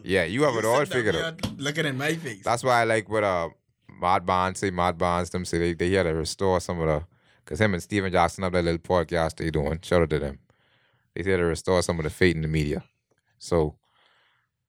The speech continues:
Speaker 1: yeah, man, it's disgusting, you know what I mean? But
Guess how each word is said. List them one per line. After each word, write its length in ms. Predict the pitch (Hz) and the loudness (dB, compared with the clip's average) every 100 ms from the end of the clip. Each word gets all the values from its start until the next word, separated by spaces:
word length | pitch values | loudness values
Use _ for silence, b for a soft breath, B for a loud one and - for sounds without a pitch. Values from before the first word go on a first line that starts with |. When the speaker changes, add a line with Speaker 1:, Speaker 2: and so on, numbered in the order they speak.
| _ - | _ -6
Speaker 1:
yeah, 240 | 123 135 | 0 0
man, 260 | 110 95 95 | 0 0 0
it's 140 | 95 | -2
disgusting, 720 | 98 - 120 117 - 120 117 110 | -4 -2 2 2 2 -2 -4 -6
you 120 | 101 | -4
know 80 | 101 | 0
what 60 | 98 | 2
I 120 | 95 | 0
mean? 260 | 95 98 | 0 -2
But 240 | 85 90 | 2 2